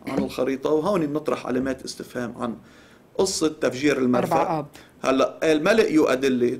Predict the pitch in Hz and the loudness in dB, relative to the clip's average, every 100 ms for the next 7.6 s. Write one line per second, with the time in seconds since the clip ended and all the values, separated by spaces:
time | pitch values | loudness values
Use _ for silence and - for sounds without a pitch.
0 | - 120 92 - 127 151 185 139 127 135 | -6 -6 -4 -4 -4 -4 -2 -2 -4 -4
1 | 117 - 127 254 220 175 156 - 147 135 | -4 -6 -4 -4 -2 -2 -2 -2 0 0
2 | 123 127 123 - - _ - - 143 - | -2 -4 -8 -12 -18 _ -8 -4 -2 0
3 | 240 208 185 175 170 - 190 160 131 131 | 2 4 2 2 0 0 -2 -2 -2 -2
4 | 143 139 156 151 160 151 143 180 180 - | -2 -4 -4 -2 -2 -2 2 2 2 -2
5 | - 160 165 127 - - - - - _ | -2 0 2 0 -4 -14 -20 -20 -20 _
6 | - 233 269 247 240 208 202 180 190 185 | -8 0 2 2 2 2 4 6 4 4
7 | 170 165 185 180 185 | 2 2 4 4 2